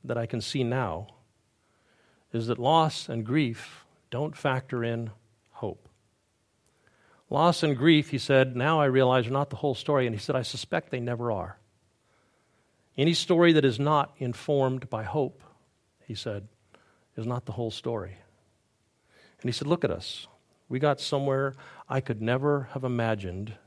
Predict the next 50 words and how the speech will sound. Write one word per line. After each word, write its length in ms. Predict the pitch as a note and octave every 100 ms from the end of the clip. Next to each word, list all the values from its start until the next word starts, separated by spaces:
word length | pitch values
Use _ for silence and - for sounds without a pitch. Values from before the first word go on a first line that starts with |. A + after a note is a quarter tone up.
| _
that 80 | A#2
we 160 | G#2
could 220 | G2+ G#2+ G2
get. 340 | - - - _ _ _ _ - - -
Look 160 | - D3+
at 60 | D3
what 180 | D#3+
we're 140 | D3+ D3+
able 300 | D3+ C#3+ C3
to 120 | -
do 200 | A#2 B2+
now 560 | A#2+ B2 A#2 G2 G#2 -
that 180 | B2 B2
we 120 | A#2+
couldn't 480 | - C#3 A#2 A#2 G#2+
do 160 | A#2+
then." 400 | G#2+ G#2+ G2+ F2+ G2 - - -
And 60 |
he 40 | C#3+
said, 200 | C#3 B2+
"Now 260 | C3+ E3+
we're 160 | D#3 C#3
poised 540 | - - C#3+ C#3+ C3
to 80 | C3
teach 280 | - E3+ -
the 120 | C#3+
other 140 | D3+
folks 280 | - C3 -
in 80 | B2
our 100 | A#2
community 460 | A2+ B2+ B2+ A#2 A2+
to 160 | -
do 160 | A#2+ C3+
the 80 | A#2+
same 380 | - C#3 C3
thing. 380 | A#2 C#3 A2 F2+ - _ _ _ _ _ _ _
We 120 | - C#3+
can 140 | C#3+
have 400 | A#2 E3 E3 C#3
these 320 | A#2 A2 G#2+
conversations, 1120 | - A2 G2+ F#2+ F#2+ - G2+ - - - - -
and 100 | A#2
we 80 | B2+
can 160 | B2+
do 180 | A#2+ D3+
it 80 | -
without 420 | A#2+ D3+ D3+ A2+
dismissing 600 | A2 - C3+ A#2 - G2+
one 140 | G2+ F#2+
another, 360 | F#2+ F2+ F2+